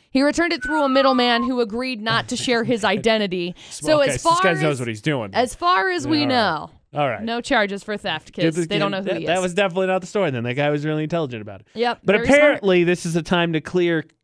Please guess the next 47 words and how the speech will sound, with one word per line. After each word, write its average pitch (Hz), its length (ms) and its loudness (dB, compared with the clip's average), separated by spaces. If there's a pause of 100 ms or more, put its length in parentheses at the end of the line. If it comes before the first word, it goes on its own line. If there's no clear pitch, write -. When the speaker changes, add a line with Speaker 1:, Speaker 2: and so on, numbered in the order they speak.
(200)
Speaker 2:
clear 202 300 2
guilt, 180 440 2
clear 170 320 2
consciences. 127 960 -2
Speaker 1:
Yeah. 202 240 -4 (240)
Speaker 2:
'Cause 151 100 0
apparently 175 440 2
you 165 80 -2
said 165 260 -2
you 160 80 0
have 160 240 0
stories 160 560 0
of 135 240 -4 (160)
Speaker 1:
I 359 140 2
just, 554 380 -10
I, 269 180 -6
there's 370 160 0
Speaker 2:
not 294 100 0
Speaker 1:
a - 40 -12
Speaker 2:
to 160 100 -4
the 127 80 -4
similar 143 520 0
ilk. 113 160 -6
I 156 60 -2
don't 139 160 -2
think 139 140 -2
you 139 40 -6
stole 151 200 -2
anything 143 260 -2
that's 120 120 -12
two - 180 -6
thousand 139 320 -2
years 120 180 -4
old 165 200 2
as 247 100 -2
far 277 80 2
as 240 240 2
I 190 80 -4
Speaker 1:
No. 185 80 -4
Speaker 2:
know. 190 260 -14 (220)
Speaker 1:
No. 247 580 4
I 339 140 2
just 392 160 -6
have 440 100 0
a 427 60 0
story 330 420 0
of, 254 260 0